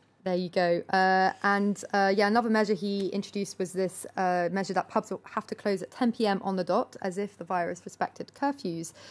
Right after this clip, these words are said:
This B B C journalist making the more serious point, though, that, um, that doesn't really, will that actually address the hi-, worrying trend of the high incidence of covid amongst ethnic minorities, and especially Asians in Britain?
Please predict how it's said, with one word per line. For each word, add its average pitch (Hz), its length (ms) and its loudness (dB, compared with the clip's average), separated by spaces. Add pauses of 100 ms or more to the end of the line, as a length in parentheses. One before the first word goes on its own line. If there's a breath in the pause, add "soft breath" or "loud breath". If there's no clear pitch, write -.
(280 loud breath)
This 254 380 4
B 226 160 0
B 214 100 0
C 208 220 -2
journalist 190 720 2
making 202 420 -2
the 196 60 -2
more 190 180 -2
serious 220 460 2
point, 175 320 -4
though, 170 160 2
that, 170 400 2
um, 170 480 -2 (300)
that - 200 2
doesn't 202 320 -4
really, 196 240 0
will 202 160 2
that 190 180 2
actually 185 300 -2
address 185 480 0 (280 loud breath)
the 185 60 -4
hi-, - 320 -2
worrying 208 580 4
trend 196 300 2
of 180 60 -2
the 180 80 2
high 190 240 4
incidence 185 380 -4
of - 80 -20
covid 185 240 0
amongst 175 400 -4
ethnic 185 280 -4
minorities, 196 600 0 (280 loud breath)
and 185 120 -4
especially 180 560 -4
Asians 185 440 -2
in 180 140 -6
Britain? 170 460 -2